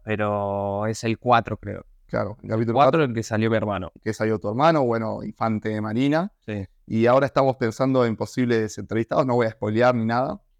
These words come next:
Speaker 2: Algo que
Speaker 1: Sí, sí,
Speaker 2: pero
Speaker 1: tenemos algunos, pero siempre nos pueden dar una mano comentando, a ver a quién les gustaría,
Speaker 2: Ujú.
Speaker 1: este, también
Speaker 2: Acerca de qué tema escuchar.
Speaker 1: acerca, claro, qué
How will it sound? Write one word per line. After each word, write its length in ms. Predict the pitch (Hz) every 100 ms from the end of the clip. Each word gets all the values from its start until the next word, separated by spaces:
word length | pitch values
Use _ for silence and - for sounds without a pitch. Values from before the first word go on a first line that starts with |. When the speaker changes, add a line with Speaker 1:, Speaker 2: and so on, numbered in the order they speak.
| _
Speaker 2:
Algo 180 | 110 104
que 60 |
Speaker 1:
Sí, 200 | 95 135
sí, 160 | 123 127
Speaker 2:
pero 80 | 127
Speaker 1:
tenemos 300 | 123 160 135
algunos, 600 | 120 135 170 196 262 254 -
pero 360 | 110 110 110
siempre 300 | 101 117 127
nos 100 | 113
pueden 200 | 98 107
dar 120 | 104 104
una 140 | 101
mano 220 | 107 123
comentando, 600 | 113 104 104 135 143 139 117
a 60 |
ver 120 | 113
a 40 | 110
quién 140 | 104
les 100 | 104
gustaría, 1000 | - _ 98 131 147 147 139 135 135 143 117
Speaker 2:
Ujú. 100 | 117
Speaker 1:
este, 500 | 110 107 104 104 - -
también 400 | 98 120 135 127
Speaker 2:
Acerca 300 | 113 123 113
de 80 | 107
qué 100 | 110
tema 280 | 95 117 110
escuchar. 680 | - 92 - 120 120 117 113
Speaker 1:
acerca, 280 | 117 110 110
claro, 720 | 131 127 120 110 107 107 -
qué 180 | 113